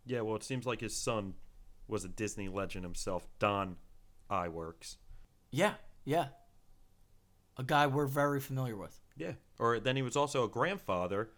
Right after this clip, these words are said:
Speaker 1: to documentary film producer Leslie Iwerks. So, you know,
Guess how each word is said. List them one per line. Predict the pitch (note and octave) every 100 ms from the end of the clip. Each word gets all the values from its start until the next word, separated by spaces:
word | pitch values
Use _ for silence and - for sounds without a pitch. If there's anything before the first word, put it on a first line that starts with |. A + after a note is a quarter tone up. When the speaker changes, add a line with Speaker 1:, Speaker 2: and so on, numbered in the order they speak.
| - -
Speaker 1:
to |
documentary | A2 A#2+ A2 G#2+ A#2 C#3 G2
film | - G2+ F#2+
producer | G#2 F#2 F#2+ A#2 A#2 -
Leslie | D#3+ G#3 - F#2
Iwerks. | D#2 D#2 D#2+ D#2 - - - - - -
So, | - G3+ G3+ -
you | G3
know, | D#3+